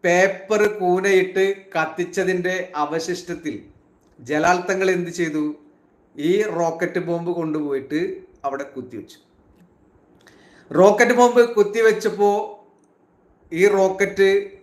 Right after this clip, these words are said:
ഏ, ഒരു സ്ത്രീ അങ്ങനെ നടന്നു പോയിരുന്നു. ആ നടന്ന് പോ-, ഇത് കത്തിപ്പിടിച്ച് വരുന്ന സമയമാണ്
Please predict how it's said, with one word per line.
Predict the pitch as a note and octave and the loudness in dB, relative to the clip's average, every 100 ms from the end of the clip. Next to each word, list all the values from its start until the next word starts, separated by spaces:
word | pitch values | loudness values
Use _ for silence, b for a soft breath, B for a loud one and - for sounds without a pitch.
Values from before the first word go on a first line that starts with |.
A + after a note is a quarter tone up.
| _ D#3+ | _ -4
ഏ, | D#3 | -2
ഒരു | D3+ F#3 | 0 -2
സ്ത്രീ | - E3+ F3+ | 0 2 4
അങ്ങനെ | F3+ F3+ | 2 0
നടന്നു | E3+ D#3 D#3+ | -2 -2 -2
പോയിരുന്നു. | D#3+ B2 G#2+ G#2 _ _ _ _ _ | -2 -4 -6 -14 _ _ _ _ _
ആ | C3+ D#3+ | -4 -2
നടന്ന് | E3+ D#3 D#3+ E3+ | 0 0 0 -2
പോ-, | G3 E3+ E3 E3+ E3 | -6 -6 -6 -4 -2
ഇത് | E3+ F#3 G#3 - - E3 | 2 2 2 -4 -4 -2
കത്തിപ്പിടിച്ച് | E3 - - - A3 G#3 G#3+ | -2 -6 -8 0 2 2 2
വരുന്ന | G3+ G3+ | 2 0
സമയമാണ് | G3+ G3 F#3+ F#3 F3+ F3 F3+ | 0 2 2 2 2 2 -2